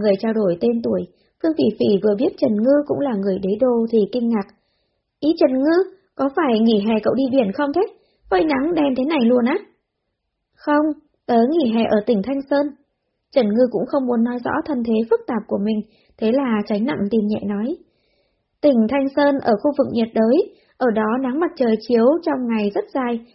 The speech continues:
mọi người ở đó hầu như ai cũng đen." Trương Mộc Oản trêu ghẹo, "Cậu nói cậu là người ở tỉnh Thanh Sơn tớ cũng tin nữa là."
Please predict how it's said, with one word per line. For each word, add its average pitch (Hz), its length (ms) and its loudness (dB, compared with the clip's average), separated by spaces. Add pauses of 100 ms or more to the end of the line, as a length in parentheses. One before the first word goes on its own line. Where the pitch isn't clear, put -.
(220)
mọi 254 160 0
người 254 160 4
ở 208 140 0
đó 208 220 -2
hầu 285 180 2
như 226 140 0
ai 220 220 -2
cũng - 140 -4
đen." 262 200 -2 (600)
Trương 330 200 -2
Mộc 254 180 -4
Oản 220 260 0
trêu 269 200 2
ghẹo, 220 180 -2 (500)
"Cậu - 140 0
nói 247 340 0
cậu 359 120 4
là 240 200 2
người 220 160 0
ở 208 180 2
tỉnh 220 200 0
Thanh 247 140 -6 (120)
Sơn 277 220 0
tớ 220 140 -2
cũng 240 180 -8
tin 247 220 0
nữa 233 120 0
là." 330 200 -2